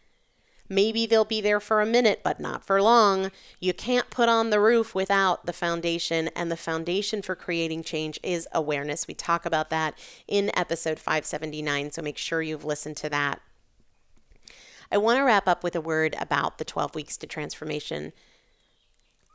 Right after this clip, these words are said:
I hit this so hard because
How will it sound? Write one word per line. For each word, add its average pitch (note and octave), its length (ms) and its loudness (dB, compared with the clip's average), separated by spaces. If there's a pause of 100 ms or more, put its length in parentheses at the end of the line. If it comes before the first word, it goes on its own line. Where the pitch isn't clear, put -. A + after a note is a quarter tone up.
I F#3 140 2
hit E4 400 -4
this G#3+ 200 2
so F3 300 0
hard E3 540 -2
because E3 880 -4